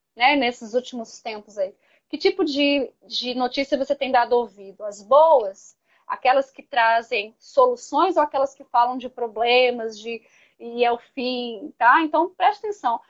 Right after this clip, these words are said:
Cuida um pouquinho aí de você nesse sentido também, né? Procure ouvir pessoas prósperas, de mentalidade próspera, né? Fazer propagandinha aqui agora pro meu, <laughs> pra, pro meu grupo lá, tá, galera? Então,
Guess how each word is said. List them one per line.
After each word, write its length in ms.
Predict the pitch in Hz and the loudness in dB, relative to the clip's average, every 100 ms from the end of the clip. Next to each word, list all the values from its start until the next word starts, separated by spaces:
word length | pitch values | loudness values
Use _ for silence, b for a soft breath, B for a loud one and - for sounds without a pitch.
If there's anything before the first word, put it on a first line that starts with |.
| b _ | b _
Cuida 240 | 330 415 | -2 -2
um 40 | 392 | 2
pouquinho 360 | 339 339 294 | 0 0 -4
aí 100 | 262 | -4
de 100 | 247 | -6
você 380 | 226 208 _ 254 | -10 -14 _ 0
nesse 160 | 262 - | 0 -6
sentido 380 | 233 233 247 226 | -12 -10 -12 -14
também, 520 | 202 196 202 214 226 _ _ | -16 -12 -10 -10 -18 _ _
né? 240 | 220 254 - b b | -8 -8 -8 b b
Procure 340 | 240 254 320 330 | -6 -2 2 2
ouvir 240 | 285 285 | 2 0
pessoas 520 | 277 269 254 247 247 _ _ | -4 -4 -2 -2 -2 _ _
prósperas, 840 | - 247 277 - _ 208 196 185 185 | 2 4 4 -2 _ -10 -10 -12 -10
de 120 | 247 | -8
mentalidade 920 | 233 247 233 226 208 247 269 320 349 _ _ 196 - | -6 4 4 4 4 4 4 -2 -8 _ _ -20 -10
próspera, 480 | 226 240 - 208 214 | -2 -2 -2 -12 -10
né? 100 | 254 | -4
Fazer 220 | 254 254 | -2 -2
propagandinha 680 | 254 254 247 233 240 226 214 | -2 -2 -2 -2 -8 -10 -6
aqui 120 | 220 | -2
agora 260 | 214 220 | 2 0
pro 160 | 247 247 | 0 -6
meu, 320 | 240 233 247 - - | -2 0 0 0 -2
<laughs> 240 | 359 339 B B B _ | -2 -4 B B B _
pra, 340 | 247 240 208 | 2 4 4
pro 160 | - 233 | -2 -2
meu 180 | 247 247 | 0 0
grupo 340 | 240 247 262 | -2 -4 2
lá, 220 | 226 185 | 2 2
tá, 220 | - 226 262 | 0 2 2
galera? 360 | 277 220 202 | 4 4 2
Então, 360 | 214 233 262 | 0 6 6